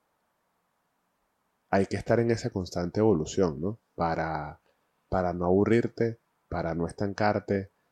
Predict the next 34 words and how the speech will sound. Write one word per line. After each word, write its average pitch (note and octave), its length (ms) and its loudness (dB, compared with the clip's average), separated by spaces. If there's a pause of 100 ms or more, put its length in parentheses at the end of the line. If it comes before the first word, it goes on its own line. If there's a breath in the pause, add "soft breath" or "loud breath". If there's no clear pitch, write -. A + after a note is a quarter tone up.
(300)
para E2 260 -2
no E2+ 500 -2
seguir G2+ 280 0
haciendo G2+ 260 -4
todos G2+ 180 2
los E2+ 140 -2
días E2+ 160 -2
lo F2 120 -2
mismo. F#2+ 480 -2 (640)
Y, F#2 360 -2
y F2+ 60 -4
creo F2 200 0
que A2 100 0
por G2+ 140 4
eso E2+ 200 -2
es - 60 -8
que G#2+ 100 -4
muchas G#2 360 -4
veces - 240 -2
personas F2 360 -6
como F#2 220 -2
yo, F2 300 2 (920)
eh, D2 360 -8
y E2 100 -4
no D#2+ 80 -2
digo E2 160 2
que F#2 120 -2
sea E2 200 -4
mejor E2+ 280 -2
que F2 120 0
nadie, E2+ 300 0
nada E2 540 -6
que F#2 100 -2
ver, E2 280 0